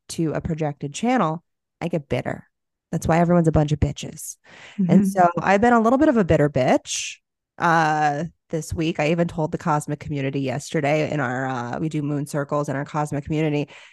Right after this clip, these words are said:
Speaker 1: And I told them that I have the energy of wanting to punch a bitch in the face. And I was just, like, super straight. I'm always just, I'm gonna tell the truth. Okay. To my detriment sometimes,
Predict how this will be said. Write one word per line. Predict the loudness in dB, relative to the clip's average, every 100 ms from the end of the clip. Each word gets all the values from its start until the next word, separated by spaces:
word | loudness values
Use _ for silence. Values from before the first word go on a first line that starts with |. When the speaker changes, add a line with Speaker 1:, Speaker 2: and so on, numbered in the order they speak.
| _
Speaker 1:
And | -8 -8
I | -6
told | -2 -2 0
them | -4 -4 -4
that | -4 -6 -6
I | -6
have | -4 -2
the | 0
energy | 0 0 0
of | 0
wanting | 0 0
to | 0
punch | -2 -2 -4
a |
bitch | -4 -2
in | -2
the | 0
face. | 2 0 -4 -12 -12 _ _ -20 -14 -4
And | 0
I | 2
was | 2
just, | 0 -2 0
like, | 0 0 -6 _ _
super | _ -18 -14 -2 4 4 4
straight. | 0 0 2 4
I'm | 4 2
always | 4 2 2 0
just, | -6 -12 -16 -16 -8
I'm | -2
gonna | -2
tell | 0 0
the | 0
truth. | -2 -4 -4 -4
Okay. | -4 2 2 2 -2 -10
To | -4 0
my | 2
detriment | 2 2 0 -2 -2
sometimes, | -2 -2 0 0 0 -2 -6